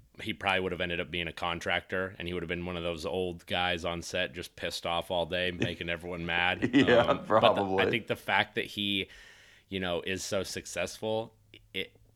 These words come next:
Speaker 1: it adds to his, like, charm and his comedy. I feel like we could have seen a not so happy Harrison Ford if he, if he had not have, you know, reached this success. Maybe he would have been one of these guys that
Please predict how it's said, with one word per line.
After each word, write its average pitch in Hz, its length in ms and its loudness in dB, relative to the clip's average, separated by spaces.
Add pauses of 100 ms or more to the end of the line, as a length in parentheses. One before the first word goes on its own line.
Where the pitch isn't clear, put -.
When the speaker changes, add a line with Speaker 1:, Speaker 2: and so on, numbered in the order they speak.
Speaker 1:
it 107 200 -2
adds 95 420 4
to 101 160 -6
his, 85 240 -4
like, 73 180 -6 (160)
charm 95 680 -4
and 85 200 -6
his 82 180 -8
comedy. 101 800 -4 (200)
I 92 80 -8
feel 104 220 -2
like 98 300 0 (460)
we 92 140 -8
could 101 160 -4
have 92 100 -6
seen 90 500 -4 (320)
a 82 80 -8
not 80 300 -2
so 98 180 -2
happy 90 300 -2
Harrison 92 360 -4
Ford 95 340 -6
if 90 140 -6
he, 80 300 -6
if 87 140 -8
he 90 120 -6
had 82 220 -4
not 80 220 -2
have, 82 120 -6 (100)
you 90 120 -10
know, 80 320 -6 (100)
reached 92 340 -6
this 107 140 -4
success. - 720 -2
Maybe 117 520 -2
he 104 140 -6
would 85 360 -4
have 87 160 -4
been 90 220 -2
one 85 140 -4
of 82 60 -8
these 82 180 -6
guys 85 460 -2
that 82 240 -4